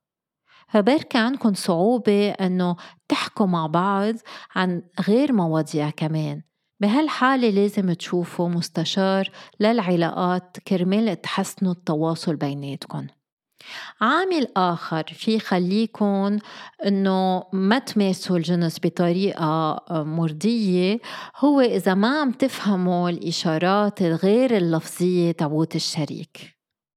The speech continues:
يعني اللي أنتو بالنسبة لإلكن هو علامة إثارة أم علامة رضا أم علامة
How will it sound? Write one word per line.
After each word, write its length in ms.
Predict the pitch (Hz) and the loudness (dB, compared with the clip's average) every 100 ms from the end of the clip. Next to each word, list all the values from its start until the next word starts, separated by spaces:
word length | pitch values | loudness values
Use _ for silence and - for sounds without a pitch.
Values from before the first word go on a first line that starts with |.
| _ _ _ _ _ - - - | _ _ _ _ _ -16 -16 -2
يعني 640 | 247 262 285 247 233 226 220 | 2 4 4 2 4 4 2
اللي 240 | 185 180 | 2 2
أنتو 280 | 247 294 262 | 0 2 2
بالنسبة 520 | 190 180 202 - 180 | 2 2 0 2 2
لإلكن 840 | 160 151 180 190 - 175 165 165 170 - - - | 2 0 0 -2 -2 0 0 -2 -6 -12 -20 -10
هو 200 | - 202 | 0 2
علامة 800 | 196 147 160 170 190 196 185 180 180 - | 4 2 0 2 2 2 2 0 -4 -10
إثارة 1040 | 160 - 175 202 220 208 202 202 196 196 - | -8 -2 2 2 2 2 2 2 2 0 -2
أم 300 | 175 170 165 - - - | -2 0 -2 -6 -18 -4
علامة 520 | 160 160 170 175 170 156 175 | -2 2 2 2 0 -2 0
رضا 640 | 180 208 220 208 202 196 196 | 0 2 2 4 2 0 -2
أم 460 | - 165 160 160 | -2 0 0 -4
علامة 840 | 156 147 160 165 208 214 202 196 | -4 -2 0 2 2 2 2 2